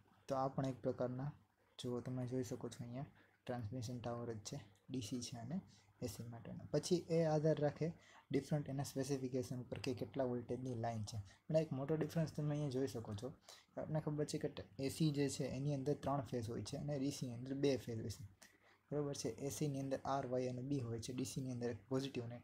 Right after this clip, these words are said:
negative હોય છે. તો અહીંયા તમે જોઈ શકો છો કે એ સી ટાવરની અંદર ત્રણ ક્રોસ આમ આવેલા છે અને ડી સી ટાવરની અંદર બે ક્રોસ આમ આવેલા છે. તો આ એક તમે નરી આંખે જોઈ શકો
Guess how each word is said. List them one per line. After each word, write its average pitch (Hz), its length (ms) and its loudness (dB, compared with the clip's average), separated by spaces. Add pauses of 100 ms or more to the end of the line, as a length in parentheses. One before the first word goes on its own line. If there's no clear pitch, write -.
negative 131 340 0
હોય 101 120 -2
છે. 101 120 -6 (440)
તો - 80 -6
અહીંયા 139 120 -2
તમે 143 240 -2
જોઈ 131 180 4
શકો 131 280 -2
છો 135 260 -6 (100)
કે 139 160 -2 (300)
એ 135 100 2
સી 156 180 6
ટાવરની 135 460 2
અંદર 117 280 0 (500)
ત્રણ 143 240 4
ક્રોસ 127 320 2
આમ 117 120 -2
આવેલા 110 340 0
છે 104 120 -4 (380)
અને 151 160 -2
ડી 147 120 -2
સી 143 120 0
ટાવરની 117 380 -2
અંદર 117 240 -2 (180)
બે 120 260 0
ક્રોસ 113 320 -2
આમ 110 100 -2
આવેલા 107 300 -2
છે. 101 140 -4
તો 135 120 2
આ 139 80 6
એક 151 100 4 (440)
તમે 147 220 0 (220)
નરી 139 260 4
આંખે 147 240 4
જોઈ 139 180 4
શકો 139 340 0